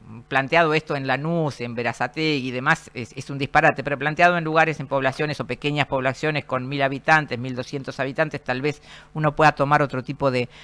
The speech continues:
eh, de medidas. ¿Qué es lo que, eh, se recomienda hacer una vez detectada la cepa? O sea, com-, o confirmado por lo menos que esa cepa fue enviada al Malbrán a analizar.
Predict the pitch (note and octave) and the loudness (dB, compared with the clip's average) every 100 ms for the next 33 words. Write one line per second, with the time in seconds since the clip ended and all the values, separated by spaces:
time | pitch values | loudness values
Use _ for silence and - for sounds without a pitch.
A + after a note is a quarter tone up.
0 | - - - - C#3 B2+ A2 D3+ D3 D3 | -20 -20 -12 -4 0 0 -2 -2 0 0
1 | C#3+ B2+ B2+ - C#4+ C4+ B3+ - E3+ E3 | 0 0 0 -2 -4 -2 -4 -2 0 0
2 | - C#3 - D3+ C#3+ C#3 D3 E3 F#3 F3 | 0 -6 -2 0 0 0 0 0 -2 0
3 | D#3 F#3 G3 - F3 D#3+ D#3 F3 D#3+ C#3+ | 0 0 -2 0 2 2 2 0 0 -2
4 | C3 - E3+ D#3 C3+ A#2 C3+ B2 A#2 - | -6 4 6 8 6 2 -4 -2 -2 -2
5 | A#2 A#2 A#2+ C3 C#3+ C3+ D3+ C3+ D3 D3+ | -2 -2 0 0 2 4 2 2 -2 4
6 | F3 F#3 E3+ E3 E3+ F3+ F#3+ D#3+ C#3+ - | 6 4 2 -2 -2 -4 -6 -6 -8 -8
7 | F3 E3+ - E3+ F3+ - C3 C3 D3+ D#3 | -4 -4 -2 -4 -4 -6 -8 -2 2 4
8 | C#3+ B2+ C3 C#3+ D3+ C3 B2 A#2 - A2+ | 4 2 0 2 2 0 -2 -4 -4 -6